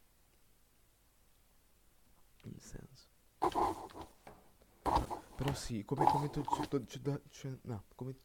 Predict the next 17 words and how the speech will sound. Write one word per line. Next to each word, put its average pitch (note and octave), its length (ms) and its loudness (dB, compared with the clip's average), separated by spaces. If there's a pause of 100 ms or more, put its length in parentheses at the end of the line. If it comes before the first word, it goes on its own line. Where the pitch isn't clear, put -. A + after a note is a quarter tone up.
(180)
t'ho B2 140 -2
già B2+ 180 -4
spiegato A#2 500 0
quel A#2 160 -10
fattore A2 360 -10
che, G#2 180 -6 (580)
della A2+ 160 -2
storia G#2+ 280 -2
di G2+ 120 -4
mia G2+ 140 -6
sorella G2+ 460 -4
che - 120 -8
era F#2+ 100 -2
andata G2 460 -6
in F#2+ 140 -10
un F#2+ 80 -8
ristorante F#2+ 800 -8